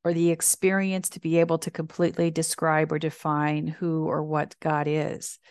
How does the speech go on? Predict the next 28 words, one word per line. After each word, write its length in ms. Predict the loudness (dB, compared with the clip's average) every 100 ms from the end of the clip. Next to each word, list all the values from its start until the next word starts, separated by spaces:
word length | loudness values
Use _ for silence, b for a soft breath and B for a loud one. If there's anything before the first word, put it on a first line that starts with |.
| b _
So 320 | 2 6 6
just 240 | 6 4 6
giving 240 | 6 8
that 200 | 8 4
context 640 | 2 2 2 2 -2 0 0
there, 160 | 0
I 80 | 0
will 340 | 0 2 0
go 260 | -2 -4 -4
ahead 240 | -2 -4
and 120 | -4 -4
answer 340 | -4 -6 -4
your 140 | -4
question 500 | -4 0 0 0 -2
about 360 | 0 2 0 -2
what 240 | -2 0 2
I 140 | 0
think 240 | -2 -6 -4
about 240 | -4 -4
Jesus 360 | -6 -6 -8 -8
returning 480 | -8 -2 0 2
or 60 | 2
what 220 | 2 2
about 240 | 4 2 2
a 40 |
new 240 | -2 0
earth. 320 | 2 2 0 -4
So 340 | -2 0 -2